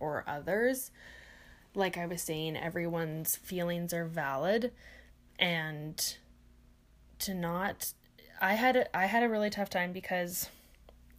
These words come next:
I lost, um, a really important person in my life. It was, um,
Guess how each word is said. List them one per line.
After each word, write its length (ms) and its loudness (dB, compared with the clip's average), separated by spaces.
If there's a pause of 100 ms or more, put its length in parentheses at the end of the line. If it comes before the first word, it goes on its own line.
I 580 4
lost, 720 0
um, 480 -4 (640)
a 60 0
really 200 4
important 360 -4
person 280 -2
in 100 -2
my 120 -2
life. 320 -2
It 160 -4
was, 420 -6
um, 360 -8